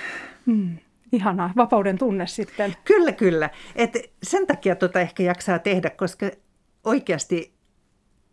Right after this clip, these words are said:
Speaker 2: se on, ainakin minulle maalaaminen on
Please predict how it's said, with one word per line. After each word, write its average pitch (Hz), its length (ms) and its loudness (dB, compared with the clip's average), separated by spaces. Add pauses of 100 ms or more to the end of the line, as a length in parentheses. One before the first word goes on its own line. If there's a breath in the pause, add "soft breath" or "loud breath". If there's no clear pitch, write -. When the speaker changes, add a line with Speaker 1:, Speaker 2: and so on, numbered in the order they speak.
(160)
Speaker 2:
se 185 280 -2
on, 156 300 -4 (300)
ainakin 240 380 2
minulle 170 380 0
maalaaminen 85 720 -4
on 82 180 -6